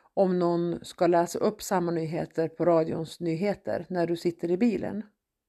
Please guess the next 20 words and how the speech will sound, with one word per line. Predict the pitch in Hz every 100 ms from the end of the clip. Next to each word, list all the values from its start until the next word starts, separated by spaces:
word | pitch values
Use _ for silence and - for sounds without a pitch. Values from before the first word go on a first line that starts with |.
| _ _ _ _ _ _ _ - _ _ _ -
Och | 208 -
du | 208
kan | 220 214 208
bestämma | 196 233 220 202 185
dig | 175
för | - 175 170 165 165 - _ _ _ _ _ _
vad | - 190
du |
följer | 180 220 214 208 190 180
för | 170 175 165
kanaler | - 185 180 170 170 165
i | 170
dina | 170 170 170 160
flöden, | 190 175 175 214 190 190
alltså | 175 - 170
vad | 160
du | 170
får | 175
upp | 202 202 -
där. | 233 190 170 196